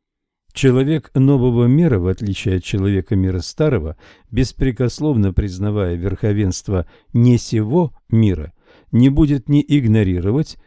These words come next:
ни принижать значение мира сего. И у него, гармонично развивающегося, планета будет благоухать,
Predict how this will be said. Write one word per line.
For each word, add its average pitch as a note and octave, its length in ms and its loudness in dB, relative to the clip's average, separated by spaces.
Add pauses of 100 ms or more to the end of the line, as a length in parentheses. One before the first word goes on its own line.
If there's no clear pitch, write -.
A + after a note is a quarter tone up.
(160)
ни B2 180 4
принижать A2+ 640 0
значение C3+ 720 -2
мира A#2 480 2 (180)
сего. G2 540 -4 (600)
И B2+ 120 4
у B2 100 4
него, C3+ 460 2 (220)
гармонично G#2+ 720 0
развивающегося, E2+ 1080 -4 (420)
планета C3 520 2
будет D3 420 0
благоухать, G#2+ 960 -2